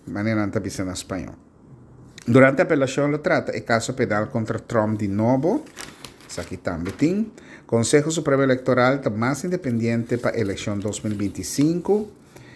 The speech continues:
Ehm, sí, pues, está concluido su investigación interno. Nada robes compartimento carchi.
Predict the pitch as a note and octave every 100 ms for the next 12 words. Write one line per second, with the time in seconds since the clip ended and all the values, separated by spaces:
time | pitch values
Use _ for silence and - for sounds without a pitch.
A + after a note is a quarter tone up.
0 | - - - - - - C3 B2+ A#2+ A2+
1 | A2 A2 G#2+ G#2 G#2 G2+ G2+ F#2+ F#2 -
2 | - D3+ D3 E3 C#3+ B2+ C#3+ A#2+ B2 A#2+
3 | A#2+ C3+ B2+ A#2+ G#2 A2+ G#2+ G#2 D3 D3+
4 | D#3 D#3 A2+ A2+ B2 C#3 C#3 C3+ C3+ A#2+
5 | G#2+ - A#2 A2 - G2+ G2 - C#3+ C#3
6 | C3 - C3